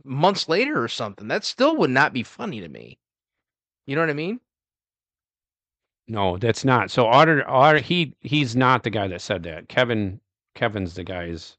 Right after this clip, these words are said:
Speaker 2: I won't say his last name.
Speaker 1: Okay. So who's Kevin?
Speaker 2: Kevin's the cop.
Speaker 1: That killed the guy, the
Speaker 2: That
Speaker 1: lady.
Speaker 2: did, did, yeah. So the
Speaker 1: Yeah.
Speaker 2: guy that says the, the auditor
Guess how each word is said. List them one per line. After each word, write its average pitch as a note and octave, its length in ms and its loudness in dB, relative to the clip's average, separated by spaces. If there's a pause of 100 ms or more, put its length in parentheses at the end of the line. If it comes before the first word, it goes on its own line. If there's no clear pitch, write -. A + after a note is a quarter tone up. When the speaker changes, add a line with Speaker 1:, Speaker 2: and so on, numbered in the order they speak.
(140)
Speaker 2:
I G2 60 -14
won't F#2+ 200 -12
say F#2 120 -14
his D#2+ 160 -14
last F2 260 -12
name. E2 220 -14 (320)
Speaker 1:
Okay. A2 320 -8 (3500)
So D3 100 -2
who's D#3+ 200 -2
Kevin? G#2+ 380 -2 (580)
Speaker 2:
Kevin's D3+ 360 2
the B2 80 0
cop. - 380 0 (840)
Speaker 1:
That B2 160 -2
killed D3 240 2
the - 60 -8
guy, G#2 140 -10 (140)
the A2 200 -6
Speaker 2:
That G#2 60 -8
Speaker 1:
lady. A2 260 -4
Speaker 2:
did, A2+ 180 -2
did, G#2+ 240 -2
yeah. F2+ 380 -2
So - 180 -2
the A2+ 80 2
Speaker 1:
Yeah. G#2 60 -2
Speaker 2:
guy C#3 200 6
that A2 160 2
says A2+ 380 0
the, G2+ 260 -4
the A2 160 -6
auditor G#2+ 600 0